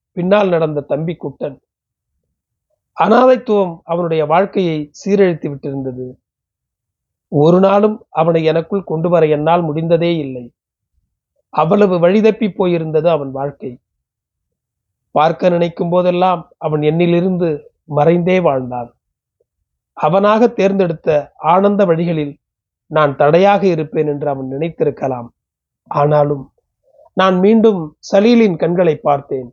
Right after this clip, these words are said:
அவன் அப்போதும் அதிர்ந்து போய் நின்று கொண்டிருந்தான். டாக்டரை பார்க்க அவர்களுடன் நானும் போனேன்.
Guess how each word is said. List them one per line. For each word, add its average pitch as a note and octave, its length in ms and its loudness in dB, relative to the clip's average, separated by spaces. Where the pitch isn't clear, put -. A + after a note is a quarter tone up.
அவன் D3+ 220 2
அப்போதும் E3 500 0
அதிர்ந்து G3+ 440 2
போய் E3+ 180 -2
நின்று D3 240 -6
கொண்டிருந்தான். B2+ 600 -10
டாக்டரை A3 480 2
பார்க்க F#3 440 0
அவர்களுடன் F3 540 -2
நானும் F3+ 440 2
போனேன். C3+ 380 -4